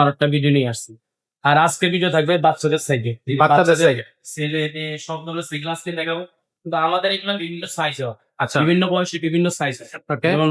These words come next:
Speaker 1: বারো সাইজ, ষোলো সাইজ, বিশ সাইজ, এটা হলো বাচ্চাদের তিনটা সাইজ। তা আমরা আজকে ভিডিও দেখানোর চেষ্টা করবো বারো সাইজটা। বারো সাইজটা আপনার যাদের এখন বর্তমান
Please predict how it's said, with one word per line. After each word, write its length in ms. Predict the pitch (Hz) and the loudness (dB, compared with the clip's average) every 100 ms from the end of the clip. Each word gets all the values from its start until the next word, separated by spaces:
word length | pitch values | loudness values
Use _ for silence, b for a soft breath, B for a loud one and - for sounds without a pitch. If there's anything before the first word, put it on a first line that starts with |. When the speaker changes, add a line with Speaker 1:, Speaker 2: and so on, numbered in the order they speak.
| 156 | 4
Speaker 1:
বারো 180 | 160 160 - | 4 2 2
সাইজ, 180 | 160 147 - | 0 0 0
ষোলো 200 | 156 165 165 | 2 2 4
সাইজ, 180 | 160 151 139 | 2 2 4
বিশ 160 | 165 165 | 4 4
সাইজ, 140 | 160 156 | 2 2
এটা 100 | 165 175 | 2 4
হলো 100 | 175 | 4
বাচ্চাদের 320 | 175 175 175 175 | 2 2 0 2
তিনটা 240 | 165 156 156 | 2 2 0
সাইজ। 160 | 143 123 - _ _ _ _ - | -2 -2 -6 _ _ _ _ -4
তা 60 | 165 | -2
আমরা 140 | 180 190 | 0 0
আজকে 160 | 196 202 180 | 0 -2 0
ভিডিও 160 | 190 180 | -2 0
দেখানোর 260 | 180 185 196 | -2 0 -2
চেষ্টা 160 | 196 190 | 0 2
করবো 140 | 196 185 | 2 2
বারো 140 | 185 170 | 2 2
সাইজটা। 260 | 151 147 170 156 | -2 -4 -6 -4
বারো 140 | 151 165 | -2 -2
সাইজটা 240 | 175 - 190 | -4 -4 -4
আপনার 180 | 185 190 - _ _ - | -4 -6 -8 _ _ -4
যাদের 220 | 160 175 | 0 0
এখন 120 | 170 170 | 0 0
বর্তমান 260 | 175 175 170 | -2 0 -2